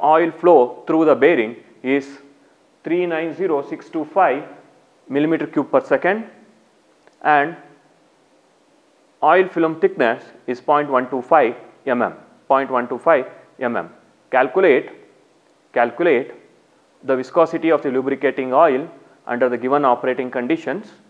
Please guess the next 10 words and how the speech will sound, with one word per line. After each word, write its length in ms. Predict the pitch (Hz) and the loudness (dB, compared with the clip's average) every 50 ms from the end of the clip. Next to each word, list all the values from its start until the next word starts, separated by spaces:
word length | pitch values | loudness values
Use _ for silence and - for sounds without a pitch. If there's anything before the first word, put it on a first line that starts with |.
| _ _ _ _ _ _ _ _ - | _ _ _ _ _ _ _ _ -12
viscosity 500 | 127 120 - - 139 135 131 139 123 135 | -12 -8 -2 0 0 0 0 -2 -6 -6
of 100 | 127 - | -4 -4
the 80 | 135 | -4
lubricating 600 | 117 117 120 117 120 123 123 127 110 120 117 113 | -6 -4 -4 -4 -4 -4 -4 -4 -4 -4 -2 2
oil 260 | 123 160 175 143 147 - - - - _ - | 4 4 4 2 -2 -6 -10 -20 -20 _ -14
under 200 | - 117 113 123 | -8 -2 -2 0
the 100 | 120 113 | 0 0
given 240 | 113 120 123 127 127 | 0 0 -2 0 0
operating 440 | 117 113 - 127 117 113 120 120 117 | -2 -2 -2 -4 -6 -4 -6 -8 -8
conditions. 640 | 127 117 123 135 131 - 147 147 185 226 240 - | -8 -6 -6 -6 -6 -4 -4 -4 -6 -6 -12 -16